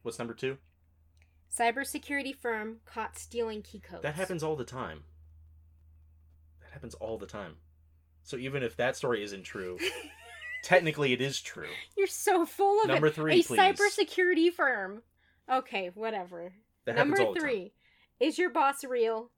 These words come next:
Speaker 2: Even phone calls need two-factor authentication.
Speaker 1: That one's,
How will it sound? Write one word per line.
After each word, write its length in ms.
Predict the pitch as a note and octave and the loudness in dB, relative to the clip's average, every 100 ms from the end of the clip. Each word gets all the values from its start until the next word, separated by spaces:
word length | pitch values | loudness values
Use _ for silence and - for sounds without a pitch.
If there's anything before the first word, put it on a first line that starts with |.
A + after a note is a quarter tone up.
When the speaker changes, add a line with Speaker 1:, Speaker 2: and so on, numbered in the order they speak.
| _ - | _ -4
Speaker 2:
Even 300 | C#4 D4 C#4 | -2 0 0
phone 260 | C#4+ C4 | 0 0
calls 320 | C4 A#3 A3+ | 2 0 0
need 180 | A#3 A#3 | -2 -6
two-factor 640 | - A#3 A3+ G#3 G3+ G#3+ - | -6 -10 -4 -4 -4 -8 -8
authentication. 920 | F#3 G3 F#3+ - E3 E3 - - G#3+ _ _ _ _ _ _ _ _ _ _ _ _ _ | -8 -10 -14 -16 -18 -18 -20 -20 -20 _ _ _ _ _ _ _ _ _ _ _ _ _
Speaker 1:
That 120 | A#2 | -2
one's, 140 | B2 | -2